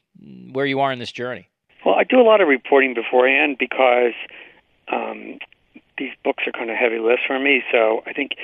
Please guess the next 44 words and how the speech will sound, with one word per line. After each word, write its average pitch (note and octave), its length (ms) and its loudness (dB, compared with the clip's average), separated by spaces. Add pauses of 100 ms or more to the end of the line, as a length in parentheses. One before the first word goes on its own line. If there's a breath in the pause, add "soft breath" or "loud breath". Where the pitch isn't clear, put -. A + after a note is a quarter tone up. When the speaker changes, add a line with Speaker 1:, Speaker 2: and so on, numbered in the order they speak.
(360 loud breath)
Speaker 2:
I - 80 -10
think - 220 -6
I A2+ 300 -6 (300)
once B2 220 -10
said, A#2 140 -6
you A#2+ 80 -4
know, A#2 60 -4
you, A#2 200 -8
you C3 220 -14
can't, - 280 -4 (360)
I, - 80 -8 (180)
I D3+ 60 -6
don't D3 160 -8
feel D3+ 100 0
like C3 140 0
I A#2 80 0
can A2 180 -4
date A#2 220 2
'em. C3 160 -2
I A2+ 80 -4
can A#2 160 -8
only A2+ 160 -4
marry A2+ 320 0
them. C#3+ 240 -2 (500 loud breath)
So B2 380 2 (180)
I've D3 180 -2 (120)
done, C#3 360 0
actually, B2+ 600 -2 (260 loud breath)
I've D#3+ 180 -2
done D#3+ 200 0
reporting C#3+ 460 0
on A2+ 300 -6
other B2+ 200 2
possible A#2+ 420 0
books, A2+ 340 0 (400 loud breath)
and B2+ 200 -4
then B2+ 140 -2
you B2 140 -4
kind C3 300 -2
of, A#2+ 140 0 (1200 loud breath)
you F3+ 100 0
know, D3 140 0
it's - 300 -6
like C3+ 140 0